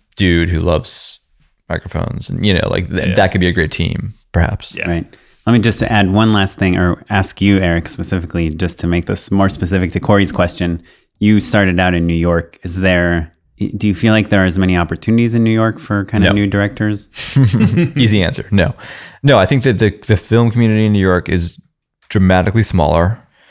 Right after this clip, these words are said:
Speaker 1: I think that because of that, there's this, there's this real sense in New York, there's this real, like, martyrdom th-,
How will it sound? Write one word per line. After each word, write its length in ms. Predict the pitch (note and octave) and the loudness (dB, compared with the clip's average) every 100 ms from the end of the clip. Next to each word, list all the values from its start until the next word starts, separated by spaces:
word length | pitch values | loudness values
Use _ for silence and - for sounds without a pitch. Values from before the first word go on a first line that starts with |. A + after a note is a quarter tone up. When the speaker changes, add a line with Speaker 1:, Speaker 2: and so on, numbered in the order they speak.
| _ _ _ | _ _ _
Speaker 1:
I 120 | F2 | -2
think 300 | F2+ - G#2+ | 0 0 0
that 600 | G2 F#2 E2+ D#2+ - - - _ _ _ _ _ _ _ _ | 2 4 2 0 -6 -10 -12 _ _ _ _ _ _ _ _
because 460 | A2+ - A2 A#2+ A#2 | -2 2 2 4 2
of 100 | G2+ | 2
that, 240 | F#2+ F2 | 2 2
there's 240 | G2 F2+ E2 | 0 -2 -2
this, 440 | F2+ - - - _ _ _ _ - - - | -4 -4 -6 -10 _ _ _ _ -20 -10 -2
there's 200 | G#2 G2 | -2 0
this 200 | F#2+ G2 | -4 -2
real 440 | G#2+ B2 B2+ A#2 | 0 2 2 0
sense 400 | - - G2+ F#2+ | -2 0 0 0
in 80 | F#2+ | 0
New 80 | F2+ | 0
York, 300 | F2 E2 - | 0 -2 -2
there's 140 | F#2 | -2
this 120 | F#2 | 0
real, 120 | A2 B2 | 0 0
like, 160 | G#2+ | 2
martyrdom 880 | F2 E2+ E2 E2+ F2 F#2 G2+ G2+ F#2+ | 2 2 2 2 0 0 -2 -2 -4
th-, 160 | - | -8